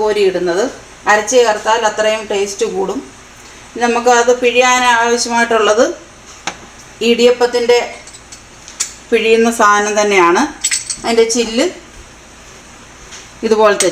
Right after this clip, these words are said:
ചില്ല്. നമുക്ക് ആദ്യം ഈ മുളക് പൊടിയും കായപ്പൊടിയും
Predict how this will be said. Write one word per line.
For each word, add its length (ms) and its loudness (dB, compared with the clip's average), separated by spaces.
ചില്ല്. 240 -4
നമുക്ക് 340 0
ആദ്യം 220 2
ഈ 20 0
മുളക് 300 4
പൊടിയും 300 2
കായപ്പൊടിയും 600 0